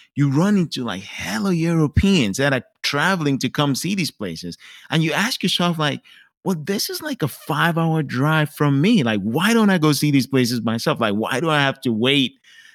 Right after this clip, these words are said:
to travel to Utah for some other reason and then go see these places, or Arizona, or, you know, Minnesota, or what have you?" Or,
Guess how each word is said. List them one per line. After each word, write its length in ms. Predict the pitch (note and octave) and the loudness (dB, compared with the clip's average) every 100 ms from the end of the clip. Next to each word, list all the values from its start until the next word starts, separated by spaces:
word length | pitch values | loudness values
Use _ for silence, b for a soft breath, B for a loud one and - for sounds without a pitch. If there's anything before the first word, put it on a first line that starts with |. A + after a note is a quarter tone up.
| B | B
to 120 | - C3 | -4 -4
travel 520 | - A#2+ C3+ B2+ A#2+ | -2 0 0 0 -4
to 180 | G#2+ A2+ | -4 -6
Utah 480 | G2+ A#2+ C3 C3 A2+ | -2 2 2 2 -2
for 120 | G#2+ | -4
some 320 | - D3+ D#3 | -2 0 2
other 260 | C#3 A#2 G#2+ | 2 2 -2
reason 420 | F#2+ G2 F2 F#2 | -4 -4 -4 -4
and 140 | F2+ G2+ | -4 -4
then 120 | G#2 | -2
go 160 | A#2 | 0
see 180 | B2+ A#2 | 0 -2
these 160 | F2+ D#2+ | -6 -10
places, 400 | - F2+ F#2+ F#2 | -10 -10 -10 -10
or 100 | F#2+ | -8
Arizona, 920 | G#2+ G2+ G2+ A#2 A2+ A2+ C#3+ A#2 G2 F#2+ | -6 -6 -6 -8 -6 -4 0 0 -2 -4
or, 80 | |
you 80 | G2+ | -8
know, 100 | D2 | -8
Minnesota, 800 | E2+ G2 F#2 - - A3 D#3 A2+ | -8 -6 -6 -8 -4 0 2 4
or 120 | G#2 | 2
what 160 | A2 B2 | 2 2
have 280 | E3 A#3 A#2 | 2 2 2
you?" 140 | A#2 | 2
Or, 120 | B2 | 2